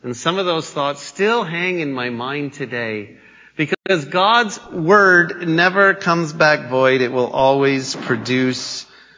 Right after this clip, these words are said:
fruit. But before we get into the book of Ephesians, in terms of exactly what it says in chapter one, let's look at a little bit of history. And by the way, we're always looking at God's word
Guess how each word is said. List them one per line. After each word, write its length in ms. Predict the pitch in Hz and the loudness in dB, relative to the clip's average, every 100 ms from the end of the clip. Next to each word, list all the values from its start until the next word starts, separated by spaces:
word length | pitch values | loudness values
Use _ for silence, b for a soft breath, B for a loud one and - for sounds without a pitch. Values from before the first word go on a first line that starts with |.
| b | b
fruit. 760 | - - - 113 98 85 - - B B B B - | -18 -10 -2 0 0 -6 -14 -14 B B B B 0
But 140 | 165 | 2
before 380 | 180 170 214 240 | 2 2 6 6
we 160 | 233 175 | 6 4
get 340 | 180 180 190 | 4 2 2
into 580 | 208 262 277 - - 185 | 0 2 0 -2 0 4
the 120 | 160 | 4
book 280 | 139 139 151 | 4 2 0
of 120 | 147 | -2
Ephesians, 880 | 127 - 131 127 160 214 220 - - | -2 -2 -4 -2 -2 -4 -4 -8 -6
in 160 | 165 147 | -4 0
terms 320 | 170 160 139 | 2 2 2
of 120 | 135 | 0
exactly 540 | 135 123 139 147 170 | 0 2 2 2 2
what 160 | 143 135 | 2 2
it 120 | 127 | 0
says 320 | - 143 135 | 0 0 0
in 140 | 131 120 | -2 -4
chapter 420 | - 135 123 120 | -2 -2 -2 -4
one, 320 | 123 143 147 | 0 0 0
let's 340 | 135 131 - - | -2 -4 -6 -6
look 260 | 135 135 | -6 -2
at 120 | 127 | -2
a 40 | 113 | 0
little 240 | 113 151 | -2 -2
bit 140 | 156 123 | -2 -4
of 180 | 110 - | -6 -8
history. 720 | 147 - - 117 104 110 B B B B - | -8 -8 -8 -6 -6 -6 B B B B -4
And 100 | 151 | 0
by 180 | 165 226 | 4 4
the 100 | 233 | 6
way, 200 | 196 185 | 6 6
we're 160 | 170 | 6
always 400 | 156 165 208 240 | 6 6 4 4
looking 340 | 196 202 208 190 | 0 0 0 2
at 180 | 165 143 | 0 2
God's 380 | 165 202 202 | 4 4 2
word 540 | 160 151 135 139 139 | 0 4 4 4 2